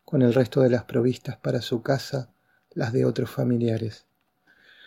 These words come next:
Antes de volver a montar terminó su pucho saboreándolo plácidamente.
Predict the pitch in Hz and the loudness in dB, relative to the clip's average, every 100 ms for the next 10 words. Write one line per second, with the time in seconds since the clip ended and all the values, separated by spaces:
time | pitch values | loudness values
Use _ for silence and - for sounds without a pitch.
0 | - _ - 170 175 156 151 147 143 160 | -20 _ 8 8 10 10 12 12 12 10
1 | 160 147 139 135 156 156 - 139 135 135 | 10 10 8 6 8 8 6 6 6 6
2 | 147 139 131 - 156 156 - 135 139 127 | 4 2 -4 -2 0 0 -2 -2 2 4
3 | 127 143 143 127 123 127 131 - 131 123 | 6 6 6 4 4 2 -2 0 2 4
4 | 127 123 117 | 2 0 -2